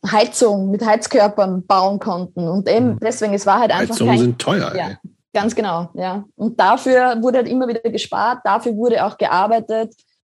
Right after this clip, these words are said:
Speaker 1: Und es war halt immer sehr knapp. Also es, ich hab halt immer Secondhand-Klamotten, Secondhand-Fahrräder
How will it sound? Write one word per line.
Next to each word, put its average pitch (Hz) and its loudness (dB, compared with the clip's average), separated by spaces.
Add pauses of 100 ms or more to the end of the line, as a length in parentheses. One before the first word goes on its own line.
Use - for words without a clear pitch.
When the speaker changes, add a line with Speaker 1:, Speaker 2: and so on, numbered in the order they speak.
(400)
Speaker 1:
Und 208 0
es 208 0
war 208 6
halt 226 4
immer 240 2
sehr 226 2
knapp. 208 -2
Also 196 -2 (520)
es, - -6
ich 214 -2
hab 214 0
halt 220 0
immer 226 2
Secondhand-Klamotten, 214 -2
Secondhand-Fahrräder 214 -2